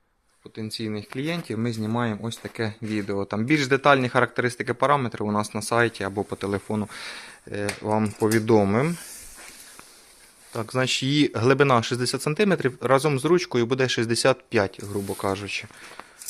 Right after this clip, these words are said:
Е, фронтальна довжина морозильної камери. Зараз заміряємо. Так, фронтальна її довжина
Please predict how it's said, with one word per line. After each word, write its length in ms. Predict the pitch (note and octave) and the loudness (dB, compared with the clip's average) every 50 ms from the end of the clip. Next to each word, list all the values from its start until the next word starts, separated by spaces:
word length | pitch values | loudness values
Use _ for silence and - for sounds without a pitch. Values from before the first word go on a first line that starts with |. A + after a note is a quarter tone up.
| - - - - _ _ _ _ _ - - - - - - - | -12 -12 -14 -16 _ _ _ _ _ -20 -20 -20 -20 -20 -12 -6
Е, 160 | A2 G#2+ G#2+ G#2 | -2 -2 -2 -2
фронтальна 880 | - - - C3 C#3 D3 C#3 - C#3+ C3+ B2+ A#2+ A2+ A2 G#2+ G#2+ G#2 - - _ _ | -4 2 4 4 4 4 6 6 8 8 8 8 6 6 4 4 2 -2 -12 _ _
довжина 640 | A2+ G#2 A2+ G#2+ A2 - B2 A#2 A#2 A2 G2+ G2 G2+ - | -6 -4 -4 -4 -2 -4 -2 0 2 2 0 0 -2 -6
морозильної 600 | G#2+ G#2+ G#2 G#2+ G2+ G#2 G#2+ G#2 G#2 G2+ G2+ G2+ | -6 -4 -2 -2 -2 -2 -2 -2 0 -2 -2 -2
камери. 440 | - - G#2+ G2 G2 G2 F#2 F#2+ G2 - - - - - - - - - _ _ _ _ _ _ _ _ _ _ - - - - _ - _ _ _ _ _ _ _ _ _ _ _ _ - - - - - _ _ _ _ _ _ _ - - - - - | 0 2 2 2 2 0 -2 -4 -8 -10 -18 -20 -20 -20 -20 -20 -20 -20 _ _ _ _ _ _ _ _ _ _ -20 -20 -20 -20 _ -20 _ _ _ _ _ _ _ _ _ _ _ _ -16 -16 -16 -18 -20 _ _ _ _ _ _ _ -20 -20 -20 -20 -18
Зараз 340 | - - - G2+ - G#2+ | -16 -14 -14 -14 -14 -14
заміряємо. 640 | G#2+ A2 A2 A2+ A2+ A2 A2 G#2+ G#2+ G#2+ G#2 G#2 G2+ G2+ _ _ _ - - _ _ _ _ _ _ _ _ - _ _ _ _ _ _ _ _ _ _ _ _ _ - - _ _ _ _ _ _ _ _ _ | -12 -8 -6 -4 -4 -4 -4 -4 -4 -4 -4 -6 -6 -8 _ _ _ -20 -20 _ _ _ _ _ _ _ _ -20 _ _ _ _ _ _ _ _ _ _ _ _ _ -20 -20 _ _ _ _ _ _ _ _ _
Так, 380 | _ - A2 A2 G#2 G2+ G2 - - - | _ -14 -14 -12 -12 -12 -14 -16 -18 -16
фронтальна 600 | - A2 A2 G#2+ G#2 _ C3 C#3 C#3 C#3 C3 B2 A#2 | -14 -12 -12 -12 -6 _ 0 0 2 2 0 0 0
її 220 | A2+ A2 A2+ A2+ | 0 0 -2 -4
довжина 680 | G#2 A2 A2+ G#2+ G#2+ A2 A#2 A#2+ C3 D3+ D#3+ F3 F#3 | -2 -2 -4 -4 -4 -4 -4 0 2 4 4 4 2